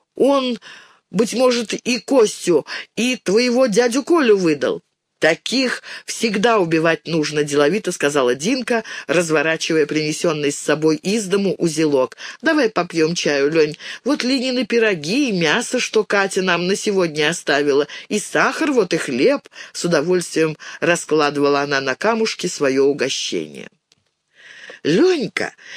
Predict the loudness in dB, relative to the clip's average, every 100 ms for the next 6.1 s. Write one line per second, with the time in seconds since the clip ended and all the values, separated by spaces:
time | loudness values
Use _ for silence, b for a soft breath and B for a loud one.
0 | B -4 -2 0 2 2 0 0 -2 0
1 | 0 -2 -2 0 0 0 -2 -2 0 -2
2 | -2 0 2 2 0 2 2 0 0 0
3 | 0 0 -2 2 2 0 B B B 0
4 | 0 0 -2 2 0 2 0 0 -2 0
5 | 0 0 0 2 2 4 2 0 -2 -2